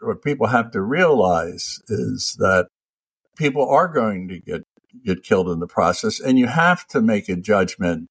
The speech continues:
to minimize the civilian losses. And you, you'll, you'll have seen many documented video type of situations where the U S was able to blow up a vehicle, but they withheld. They didn't fire because of concern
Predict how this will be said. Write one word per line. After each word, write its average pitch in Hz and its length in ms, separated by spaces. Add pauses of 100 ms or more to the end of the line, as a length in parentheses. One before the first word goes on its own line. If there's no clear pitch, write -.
to 113 100
minimize 113 800
the 101 100
civilian 101 440
losses. 90 500 (100)
And 120 180
you, 165 200
you'll, 151 400
you'll 170 140
have 151 160
seen 147 340
many 131 260
documented 110 720 (880)
video 117 560
type 110 340
of 98 100
situations 110 880
where 95 400
the 101 220
U 117 160
S 202 260
was 190 180
able 196 300
to - 140
blow 98 300
up 90 140
a 90 60
vehicle, 92 340
but 92 140
they 98 180 (380)
withheld. - 460 (760)
They 107 120
didn't 151 220
fire 127 340
because 156 460
of 135 100
concern 82 580